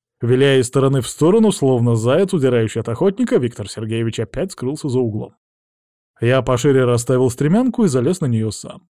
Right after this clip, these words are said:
Покуда я натягивал полотнище с наглядной агитацией и вязал узлы на шнурах,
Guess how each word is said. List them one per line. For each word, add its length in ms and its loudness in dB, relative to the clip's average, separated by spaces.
Покуда 340 0
я 100 2
натягивал 480 -4
полотнище 640 -4
с 80 -14
наглядной 500 -4
агитацией 720 -8
и 100 2
вязал 400 2
узлы 340 2
на 120 2
шнурах, 500 0